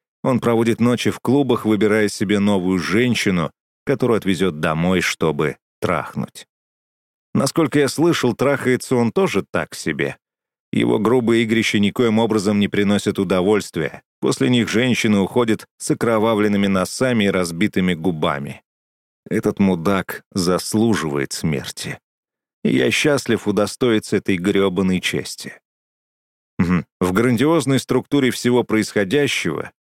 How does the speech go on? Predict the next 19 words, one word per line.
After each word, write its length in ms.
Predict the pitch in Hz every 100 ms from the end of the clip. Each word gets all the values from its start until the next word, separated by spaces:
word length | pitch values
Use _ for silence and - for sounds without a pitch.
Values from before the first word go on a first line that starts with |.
| _
преступление 640 | 95 95 117 98 120 120 113
этого 200 | 110 101
человека 580 | 104 95 92 113 -
и 60 | 92
его 160 | 87 87
семьи — 540 | - 92 92 104 101 - _ _
лишь 220 | - 127
жалкие 640 | 92 85 104 92 - 92
крохи. 560 | - 85 71 - - - _ _ _ _ _
Его 240 | - 107
семья 380 | 101 101 101 117
занимается 600 | 90 92 90 101 95 -
мелким 440 | 92 101 98 107 90
промыслом 600 | 98 110 101 - 95 87
и 40 |
мнит 260 | 85 101 104
себя 300 | - 92 87
мафией 460 | 85 95 - 95
Сиэтла. 720 | 87 - 98 95 73 - -